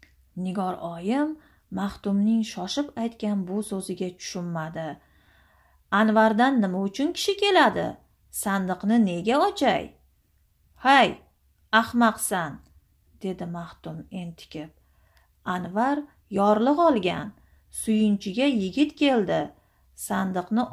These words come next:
ochib, shunga bir narsa berib yuboraylik deyman. Tez bo'l." Nigor oyim ham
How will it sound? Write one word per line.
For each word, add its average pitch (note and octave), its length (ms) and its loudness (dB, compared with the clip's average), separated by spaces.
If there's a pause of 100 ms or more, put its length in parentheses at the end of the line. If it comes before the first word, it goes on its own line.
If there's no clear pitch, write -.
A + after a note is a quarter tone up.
ochib, A#3+ 300 -2
shunga G3 480 -2
bir A#3 220 2
narsa G#3 380 0
berib G3 320 -2
yuboraylik F3+ 720 0
deyman. A#3+ 420 2 (480)
Tez C4 260 2
bo'l." F#3+ 240 2 (800)
Nigor F3+ 400 -6
oyim G3 400 -6
ham A#3 300 -2